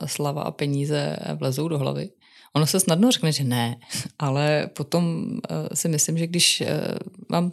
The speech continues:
přijde třeba nějaká zajímavá výplata, že to přece jenom, a hromadí se vám nějakým způsobem třeba ten majetek, který už si vyděláte sám.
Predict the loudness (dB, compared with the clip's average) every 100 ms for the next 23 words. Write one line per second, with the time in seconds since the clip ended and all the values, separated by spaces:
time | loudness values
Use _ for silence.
0 | -2 0 2 4 2 2 -2 0 -2 -2
1 | -6 -6 -4 -2 -2 -4 0 0 0 0
2 | -2 -4 -2 -4 -2 -6 -6 -16 -20 -20
3 | -18 -14 -2 0 2 0 -2 -6 -6 -4
4 | -4 -2 0 0 -2 -4 -6 -10 -14 -18
5 | _ _ 0 0 -6 _ _ 0 2 4
6 | 2 2 0 4 4 4 2 0 -2 -2
7 | -2 -2 2 2 4 2 4 2 2 -2
8 | -2 -4 -2 -4 -2 0 0 0 0 0
9 | 0 0 -2